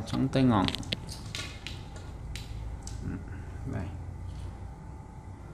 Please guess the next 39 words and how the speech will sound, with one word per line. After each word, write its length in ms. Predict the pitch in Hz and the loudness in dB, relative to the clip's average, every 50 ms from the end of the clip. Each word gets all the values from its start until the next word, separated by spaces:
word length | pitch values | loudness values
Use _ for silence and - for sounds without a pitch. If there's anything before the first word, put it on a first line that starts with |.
| - - - - - - - - - - - - - - - - - - - - - - - - - - - - - - - - - - - - - - - - - - - - - - - - - - - - - - - - - - | -10 -10 -10 -10 -10 -12 -10 -10 -10 -10 -12 -12 -12 -12 -12 -10 -10 -10 -10 -10 -10 -10 -10 -10 -10 -10 -8 -8 -6 0 0 0 0 0 -6 -8 -6 -4 -4 -2 0 0 0 2 0 0 -2 -2 -6 -8 -8 -8 -8 -8 -8 -8 -4 4
Và 420 | 123 131 127 127 123 127 127 127 123 127 | 8 12 12 12 12 12 12 12 12 10
cây 120 | 135 139 | 12 12
này 240 | 143 139 127 123 120 | 12 12 12 12 12
dài 380 | 120 123 117 113 120 117 113 | 12 12 10 10 10 8 8
là 340 | 107 107 117 120 120 113 110 | 6 6 8 8 8 10 8
hai 300 | 101 117 139 135 131 135 139 | 8 8 8 8 10 12 12
mét 220 | 143 156 190 - - - - - - - | 12 12 10 8 6 0 -4 -4 0 6
mười 160 | 135 135 120 113 | 8 8 10 12
một 260 | 110 107 107 110 135 | 12 12 12 12 12
nha 60 | 139 | 12
mọi 40 | 143 | 12
người, 160 | 139 127 - - - - | 12 12 12 10 6 6
dài 280 | 127 127 120 110 113 | 10 12 12 12 10
hai 180 | 110 120 131 131 | 10 8 10 12
mét 240 | 135 156 175 - 135 | 12 12 12 12 12
mười 100 | 117 107 | 12 12
một, 220 | 104 104 104 104 - - - - - - - - - - - - - - | 12 12 12 12 12 6 0 -4 -2 -2 -2 -4 -4 -8 -8 -8 2 6
nặng 260 | 113 87 87 113 113 | 6 6 8 8 8
là 60 | 117 113 | 10 10
một 220 | 107 98 - - | 10 10 8 10
trăm 180 | - 135 127 123 | 10 12 12 12
sáu 260 | 120 - - 101 120 151 165 | 12 10 6 8 10 12 12
mươi 160 | 151 139 127 - | 12 12 10 10
tám 260 | - 110 113 151 180 | 8 8 8 8 8
gram. 180 | 170 160 156 147 - - - - - - - 120 | 10 10 10 10 8 4 -2 -4 -4 0 8 12
Đọt 160 | 104 95 - - - | 12 12 12 12 12
của 80 | 117 | 12
nó 280 | 120 123 120 127 156 165 | 12 12 12 12 12 12
là 60 | 151 | 12
đọt 180 | 131 110 95 - - | 12 12 12 12 10
hai 140 | - 123 123 | 10 12 12
ly, 200 | 127 127 123 127 - - - - - - - - - - - - - - - - - - - - - - - - - - - - | 12 12 12 12 12 10 8 2 -4 -6 -6 -8 -8 -10 -10 -10 -10 -6 4 6 8 8 8 4 2 -6 -10 -10 -10 -8 -4 4
đọt 160 | 123 110 95 - | 6 6 6 8
hai 140 | - 127 120 | 8 6 8
ly 140 | 120 127 123 | 10 10 12
năm 280 | 127 131 123 123 120 | 12 12 12 10 10
nha 60 | 120 120 | 10 12
mọi 100 | 123 123 | 12 12
người, 140 | 120 104 | 10 10